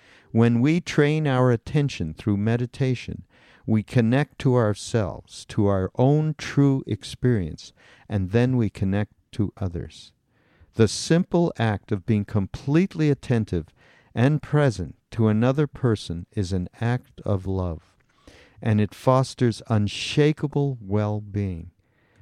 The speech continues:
It is happiness that isn't bound to a particular situation, happiness that can withstand change. That's what real happiness is. And, um, I,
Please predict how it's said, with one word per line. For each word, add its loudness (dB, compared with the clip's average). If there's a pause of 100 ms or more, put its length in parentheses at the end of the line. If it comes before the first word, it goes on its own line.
(260)
It 4
is 0
happiness -2
that 0
isn't 0
bound 0
to -2
a -4
particular -4
situation, -8 (640)
happiness -2 (120)
that -4
can -2
withstand -2
change. -10 (1400)
That's -2
what -2 (140)
real -2
happiness -12
is. -20 (720)
And, -2
um, -6
I, -4